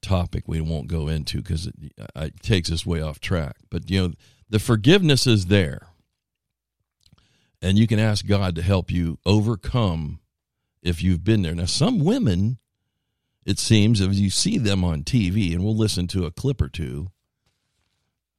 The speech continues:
of this mess, they seem to have completely lost it. I know some that have had mental problems, you know, depression and whatever. But, you know, God can overcome those things.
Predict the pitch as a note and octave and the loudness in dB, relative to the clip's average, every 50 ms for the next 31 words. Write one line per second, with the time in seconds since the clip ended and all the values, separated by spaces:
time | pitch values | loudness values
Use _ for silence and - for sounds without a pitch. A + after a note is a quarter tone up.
0 | _ _ _ _ _ _ _ - - E2+ D#2+ D#2 F2 D#2+ C#2+ - - D2+ E2 E2 | _ _ _ _ _ _ _ -6 -4 -4 -4 -4 -4 -4 -4 -6 -6 -6 -6 -4
1 | D#2+ D#2+ D2+ D2+ F#2 - - - - _ _ _ _ - - C#3+ A3 G#3 - - | -4 -4 -4 -4 -4 -6 -8 -12 -18 _ _ _ _ -8 -6 -4 -4 -4 -4 -6
2 | - - F#3+ F3+ E3 D3+ C3+ G2+ F2+ E2 C#2+ G2 - - E2+ C2 - - - - | -2 -2 0 0 0 0 -2 -2 -2 -4 -6 -8 -10 -10 -10 -10 -10 -10 -8 -6
3 | F#2 F2+ - - D#2+ D2+ A#1 G1+ A#1 C#2 D2 B1 A#1+ - - - - - - - | -6 -6 -6 -6 -10 -10 -10 -10 -12 -12 -12 -12 -12 -12 -12 -12 -12 -12 -14 -14
4 | - - - _ _ _ _ _ _ _ _ _ _ _ _ _ _ _ _ _ | -16 -20 -20 _ _ _ _ _ _ _ _ _ _ _ _ _ _ _ _ _
5 | _ _ _ _ _ _ _ _ _ _ _ _ _ _ _ _ _ - - G2+ | _ _ _ _ _ _ _ _ _ _ _ _ _ _ _ _ _ -4 0 4
6 | A2+ A2 G2 F#2 - - F#2 F2+ F2+ F2 E2 E2 E2 D#2 D#2 E2+ E2+ E2 E2+ E2+ | 4 4 4 4 0 0 0 0 0 0 0 -2 -2 -2 -4 -2 -2 -2 -2 -2
7 | D#2+ C2 - - _ _ _ _ _ _ _ _ _ - C#2+ F2+ F2+ F2 E2 - | -4 -6 -10 -16 _ _ _ _ _ _ _ _ _ -8 -4 -2 0 0 0 -2
8 | E2 D#2 D#2 D2+ C#2 - _ _ _ _ _ _ _ _ _ _ _ _ _ - | -2 -2 -2 -4 -6 -8 _ _ _ _ _ _ _ _ _ _ _ _ _ -10
9 | - G2+ F2+ D#2 D2 C#2 C#2 D#2+ D#2+ E2 F2 F2 F2 D#2+ D#2+ D#2 C#2 D#2+ - - | -6 -4 -4 -2 -4 -6 -6 -6 -6 -6 -6 -6 -6 -6 -6 -6 -8 -10 -8 -4
10 | - F#2 E2+ E2+ - - E2+ E2 E2 E2 E2 E2+ E2 D#2 D#2 D#2 D#2 D#2+ E2 D2+ | -4 -2 -2 -2 -4 -4 -4 -4 -4 -4 -4 -4 -6 -6 -8 -8 -8 -8 -8 -8
11 | D#2 D#2 D2+ D#2+ D#2+ E2 _ _ _ _ _ _ _ _ _ - G2+ - - - | -8 -8 -8 -8 -10 -10 _ _ _ _ _ _ _ _ _ -4 -4 -4 -4 -10
12 | - _ _ - A2 G#2+ F#2+ F2+ F2 F2+ F2 - A#2+ C#3 E3 E3 E3+ E3 C3 - | -20 _ _ 0 2 2 2 2 -2 -2 0 2 4 4 4 2 0 -2 0 0
13 | C3 B2+ B2+ B2+ A#2 A2+ A2 - - B2 A#2 A#2 A2 F#2+ F2 D#2+ D2+ C#2+ - - | 2 2 2 0 0 -2 -4 -2 -2 0 0 2 0 0 0 -2 -4 -6 -8 -8
14 | - E2+ E2 D2+ A1+ - - - | -6 -4 -6 -6 -6 -10 -16 -14